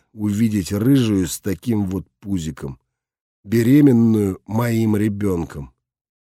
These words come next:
Жаль, я это пропустил. Архип — счастливец, что видит этот процесс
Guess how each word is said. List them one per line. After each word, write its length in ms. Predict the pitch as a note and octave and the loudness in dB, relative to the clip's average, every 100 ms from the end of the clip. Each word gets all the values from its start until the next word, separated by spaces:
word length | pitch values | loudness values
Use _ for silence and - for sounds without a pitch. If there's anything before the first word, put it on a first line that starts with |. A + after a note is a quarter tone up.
| _ - | _ -16
Жаль, 420 | F2 A2 F#3+ D#3+ | -4 0 2 2
я 160 | A2 G#2+ | 2 2
это 220 | F#2+ F#2 | -2 -6
пропустил. 840 | - G2+ A2+ G2 - G#2+ F#2+ D#2+ - _ _ _ _ _ _ | -6 -6 -4 -6 -6 -4 -2 -4 -10 _ _ _ _ _ _
Архип — 560 | G#2+ C#3 B2+ - F3+ - - _ | -4 -2 -2 -4 -6 -8 -20 _
счастливец, 1120 | - - C#3+ - C3 B2 G#2 E2 C#2+ - - _ | -6 -2 -2 -4 -2 0 0 -2 -6 -14 -16 _
что 240 | - A#2 | -4 -2
видит 420 | G2+ B2 A2 F#2+ | 2 2 2 -4
этот 240 | G#2 F2+ - | -8 -10 -12
процесс 680 | G#2 G#2+ - C#3 B2+ - | -6 -4 -2 0 -2 -4